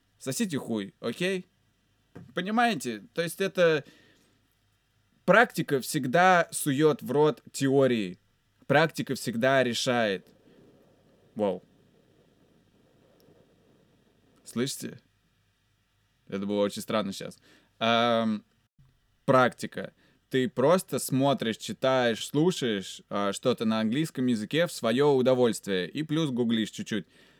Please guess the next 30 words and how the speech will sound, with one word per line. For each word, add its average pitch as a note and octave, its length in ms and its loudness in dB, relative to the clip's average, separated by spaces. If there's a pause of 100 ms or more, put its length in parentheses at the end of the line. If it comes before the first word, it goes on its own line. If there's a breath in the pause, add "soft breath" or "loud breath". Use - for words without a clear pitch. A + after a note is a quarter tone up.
(220 soft breath)
А, A#2+ 420 -2
вот C3+ 160 -2
я E3+ 100 4
говорю F#3+ 260 4
«в F#3+ 60 2
свое C3+ 300 2
удовольствие», B2 680 4
да? D3+ 280 -2 (180)
Но C#3+ 500 0 (280)
есть D#3 280 -2
один D#3 200 0
момент, F3 320 0
который C3 500 2
очень C3+ 300 -4
сильно C#3 220 -2
мешает C3+ 500 0
получать A2 640 -2 (380 soft breath)
удовольствие A#2 720 0
от - 140 -4
всех A#2 300 -4
этих A2+ 220 -6
дел. F3+ 420 -2 (600 soft breath)
И B2+ 240 0
один B2+ 340 2
человек, A#2+ 920 0
кстати, B2 420 -2
написал, A#2 840 0
щас A2 240 -4
я A2+ 60 -4
буквально A2 640 -2